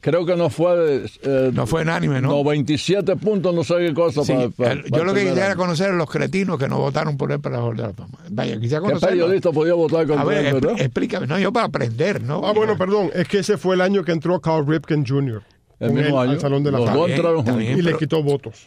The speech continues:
Speaker 2: Sí, pero, pero le pueden haber dado el, el primer puesto a cada uno y todavía sobraban votos. ¿Ok? Eso, cualquiera de esos dos. Yo te voy a decir una cosa, Carl Ripken junior no hay duda que fue una estrella, pero Tony Gwynn fue mucho más que él. ¿Ok?
Speaker 3: Sí,
Speaker 1: Igual,
Speaker 3: pero,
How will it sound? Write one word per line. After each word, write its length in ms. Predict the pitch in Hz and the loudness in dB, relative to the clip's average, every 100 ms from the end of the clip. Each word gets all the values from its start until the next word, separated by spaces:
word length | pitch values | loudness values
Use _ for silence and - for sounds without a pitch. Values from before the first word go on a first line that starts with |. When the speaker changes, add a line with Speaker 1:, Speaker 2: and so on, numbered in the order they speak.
| - | -20
Speaker 2:
Sí, 240 | - - - | -18 -16 -6
pero, 520 | 175 208 120 107 98 | -4 -2 -2 -2 -4
pero 240 | 110 104 107 | -6 -6 -6
le 80 | |
pueden 200 | 104 123 | -4 -4
haber 120 | 131 135 | -2 -2
dado 200 | 139 143 143 175 | -2 -2 -6 -4
el, 120 | 127 165 - | -6 -6 -10
el 140 | 123 113 | -6 -4
primer 420 | 127 117 131 147 147 _ | -4 -2 -2 -4 -10 _
puesto 280 | - 170 156 | -4 -2 -2
a 60 | 147 | -4
cada 240 | 143 131 | -2 0
uno 260 | 151 180 208 | 0 0 -2
y 40 | |
todavía 420 | 180 143 135 147 | 0 0 2 0
sobraban 440 | 123 139 127 123 113 | -2 -4 -4 -4 -2
votos. 320 | 165 208 - - _ - - - _ | -2 -2 -8 -16 _ -20 -20 -20 _
¿Ok? 160 | - 101 151 220 - | -12 -6 -6 -8 -10
Eso, 260 | 131 170 | -8 -6
cualquiera 400 | 139 139 180 214 | -4 -2 -2 0
de 80 | 214 | 0
esos 180 | 170 175 | 0 0
dos. 140 | 151 110 - - | 0 -4 -8 -4
Yo 100 | - | 0
te 60 | 247 | 2
voy 80 | 226 | 2
a 20 | |
decir 100 | 196 | 0
una 120 | 180 | 0
cosa, 260 | 175 165 135 | -2 -2 -2
Carl 160 | 147 | -2
Ripken 280 | 160 165 170 | -2 -2 -2
junior 220 | 160 185 | -2 0
no 100 | 151 | 0
hay 100 | 123 | 0
duda 240 | 127 151 143 | 0 0 0
que 80 | 165 | 0
fue 140 | 143 | 0
una 80 | 127 | -2
estrella, 480 | 107 151 151 104 95 - - - | -4 -2 -2 -4 -10 -18 -20 -12
pero 380 | - 120 120 117 139 139 | -4 -2 -2 -4 -8 -6
Tony 220 | 131 135 | -4 -2
Gwynn 180 | 131 147 | -2 -4
fue 120 | 170 | -4
mucho 240 | 139 123 107 | -6 -6 -6
más 160 | 107 | -8
que 160 | - 95 | -8 -10
él. 100 | 107 - - 135 | -10 -14 -20 -16
¿Ok? 80 | 139 127 - | -16 -16 -6
Speaker 3:
Sí, 60 | 156 | -2
Speaker 1:
Igual, 200 | 160 190 190 | 2 4 4
Speaker 3:
pero, 260 | 185 185 | 2 0